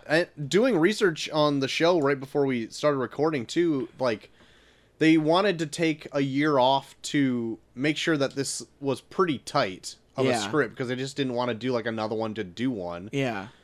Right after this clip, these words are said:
Speaker 1: Even though I think they were contracted for three, but
Speaker 2: Yeah.
Speaker 1: whatever. But, like, they, all the kids have, like, other movie obligations at the time, too. Like, Millie
Speaker 2: Yeah.
Speaker 1: Bobby Brown was doing that Godzilla
Speaker 2: Yeah,
Speaker 1: movie.
Speaker 2: yep.
Speaker 1: Um, I,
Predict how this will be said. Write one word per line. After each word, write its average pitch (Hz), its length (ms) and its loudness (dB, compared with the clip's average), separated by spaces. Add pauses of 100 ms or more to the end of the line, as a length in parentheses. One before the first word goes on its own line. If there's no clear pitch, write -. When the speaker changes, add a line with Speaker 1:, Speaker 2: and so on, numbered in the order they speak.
(180)
Speaker 1:
Even 147 180 2
though 123 60 2
I 123 80 0
think 135 160 -4
they 123 80 -4
were 113 100 0
contracted 113 640 -6
for 98 100 -12
three, 92 540 -6 (160)
but 101 140 -8
Speaker 2:
Yeah. 123 80 -4
Speaker 1:
whatever. 110 440 -2 (440)
But, 143 120 4
like, 127 300 0 (300)
they, 160 320 4 (300)
all 165 160 6
the 180 100 2
kids 175 320 4
have, 131 260 2
like, 135 200 0
other 139 200 2
movie 147 380 2
obligations 139 640 0
at 139 120 -2
the 143 80 -4
time, 139 320 -2
too. 143 220 -2
Like, 127 140 0
Millie 117 220 -2
Speaker 2:
Yeah. 120 120 0
Speaker 1:
Bobby 113 180 0
Brown 117 400 -2
was 110 100 -4
doing 110 200 -8
that 98 120 -8
Godzilla 110 480 0
Speaker 2:
Yeah, 147 240 4
Speaker 1:
movie. 139 200 2
Speaker 2:
yep. 120 200 -2 (420)
Speaker 1:
Um, 113 400 -2
I, 117 120 -6